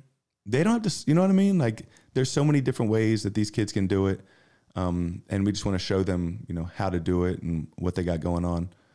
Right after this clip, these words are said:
Um, before we finish, I just wanna say that, uh, I've been given this second chance, you know what I mean? Like, I really, and I'm thankful for it, and I'm grateful for it,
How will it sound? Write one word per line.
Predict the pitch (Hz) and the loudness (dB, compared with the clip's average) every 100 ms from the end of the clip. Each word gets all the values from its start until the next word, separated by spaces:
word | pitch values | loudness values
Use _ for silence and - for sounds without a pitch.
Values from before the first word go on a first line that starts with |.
| _ _ _ - | _ _ _ -6
Um, | 101 92 | -2 -2
before | 104 104 123 | -4 -2 0
we | 123 | 0
finish, | 120 120 117 110 - _ _ _ _ _ | 0 -2 -2 -4 -12 _ _ _ _ _
I | 104 | -4
just | 107 - | -2 -2
wanna | 104 104 | -2 -2
say | - 101 101 101 | -2 0 2 0
that, | 98 95 | 0 0
uh, | 90 76 - - _ _ _ _ _ _ _ _ _ _ _ | -2 -4 -10 -18 _ _ _ _ _ _ _ _ _ _ _
I've | 101 | -2
been | 101 | 0
given | 101 104 107 | 0 2 0
this | 104 | -2
second | - 107 92 | -4 -2 -2
chance, | 107 113 123 - - | 0 -2 -2 -8 -10
you | 127 | -2
know | 123 | 0
what | 127 | 2
I | |
mean? | 127 131 | 2 0
Like, | 110 95 | 0 0
I | |
really, | 92 98 95 | 0 0 0
and | 90 | 0
I'm | 87 87 - | -2 -6 -4
thankful | 101 107 113 | -2 -2 -2
for | 117 127 | 0 0
it, | 127 - | 0 -2
and | 92 | -2
I'm | 85 | 0
grateful | 101 117 117 | 0 0 -2
for | - | -2
it, | 123 | 0